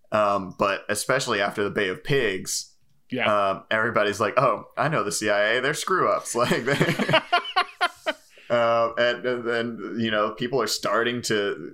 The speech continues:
Speaker 1: they're, they're starting to be rumors circulating that maybe they killed J F K. <laughs> Like,
Speaker 2: Yeah.
Speaker 1: it, it's really not a, a, a trusted organization as much as, as someone in England might point to M I six and be like, "Oh yeah, those guys got us through World War Two."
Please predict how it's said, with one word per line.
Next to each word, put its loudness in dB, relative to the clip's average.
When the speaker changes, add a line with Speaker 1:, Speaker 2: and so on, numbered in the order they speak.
Speaker 1:
they're, -2
they're 0
starting 0
to -2
be 0
rumors 0
circulating 0
that -2
maybe 0
they 0
killed -2
J 0
F -6
K. 0
<laughs> 0
Like, 0
Speaker 2:
Yeah. 0
Speaker 1:
it, 0
it's 0
really 0
not 2
a, 2
a, 2
a -2
trusted 0
organization -2
as -4
much -2
as, -6
as -2
someone -2
in -4
England -4
might -2
point -4
to -4
M -4
I -2
six -4
and -10
be -4
like, -4
"Oh 2
yeah, 2
those -2
guys -2
got -2
us -6
through -4
World -2
War -4
Two." -2